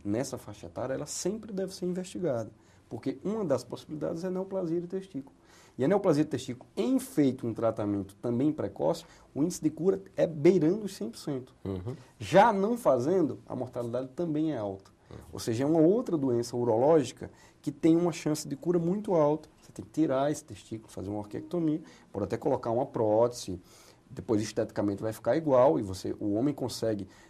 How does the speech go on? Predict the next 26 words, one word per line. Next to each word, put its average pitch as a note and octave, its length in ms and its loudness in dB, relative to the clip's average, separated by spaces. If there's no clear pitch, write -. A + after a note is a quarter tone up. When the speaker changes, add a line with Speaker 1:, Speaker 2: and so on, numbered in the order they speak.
Speaker 1:
ter B2 100 2
hormônio A2 380 0
suficiente G2 580 -6
com - 120 -10
um G#2 160 -2
testículo A#2 460 -6
Speaker 2:
Uhum. E2+ 60 -6
Speaker 1:
só, B2 320 2
pra - 80 -14
produção G#2+ 540 0
dele, G2+ 240 2
pro G#2+ 120 -8
desenvolvimento G#2+ 680 -4
dele, D3 260 0
mas E3+ 320 0
ele A#2 180 4
precisa C#3 440 -2
investigar. C3+ 540 -4
Aqueles F3 360 -2
pacientes, C#3+ 560 0
aqueles B2+ 260 -6
adolescentes, C#3+ 760 0
homens, G#2+ 440 0
que - 100 -14
têm - 200 -4
algum E3+ 240 2